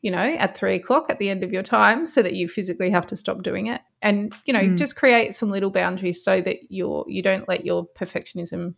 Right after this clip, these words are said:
Speaker 1: run you into a corner in terms of spending
Speaker 2: Mm.
Speaker 1: way too much time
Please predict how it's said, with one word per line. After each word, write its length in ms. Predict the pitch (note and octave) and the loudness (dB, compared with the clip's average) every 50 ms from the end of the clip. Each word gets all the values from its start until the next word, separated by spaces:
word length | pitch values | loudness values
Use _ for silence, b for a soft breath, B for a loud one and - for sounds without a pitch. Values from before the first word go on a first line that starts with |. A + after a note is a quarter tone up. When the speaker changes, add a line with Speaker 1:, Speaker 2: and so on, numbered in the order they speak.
| _ - | _ -4
Speaker 1:
run 260 | G3 F#3+ F#3 F#3 F#3 | -2 0 0 2 2
you 120 | F3+ F3 | 0 0
into 240 | F3 F3 F3+ - - | 0 0 -2 -2 -4
a 40 | F3+ | -4
corner 340 | F3 - F3+ F3+ F3 E3+ E3+ | -4 -2 -2 -2 0 -2 -2
in 160 | E3+ E3+ F3 | -4 -4 -4
terms 360 | - - F3 F3+ F3 E3+ E3+ | -4 -2 -2 -2 -2 -2 -2
of 200 | F#3 F3+ E3+ - - b b b b b b b b b b | -4 -4 -4 -6 -10 b b b b b b b b b b
spending 360 | - - - F#3+ F#3 F#3 F#3 | -10 -4 -4 -2 -2 -2 -4
Speaker 2:
Mm. 80 | F#3+ F#3+ | -2 0
Speaker 1:
way 480 | F#3 F#3 F#3 F3+ F3+ F3 F3 F3 F3 F3+ | 2 4 6 6 6 6 6 4 2 0
too 180 | - - F#3+ | -2 -4 -4
much 220 | F3+ E3+ - - - | -4 -4 -6 -8 -10
time 540 | - - - - - - - F#3 G3+ - | -8 -4 -4 -2 -2 0 -2 -2 -4 -6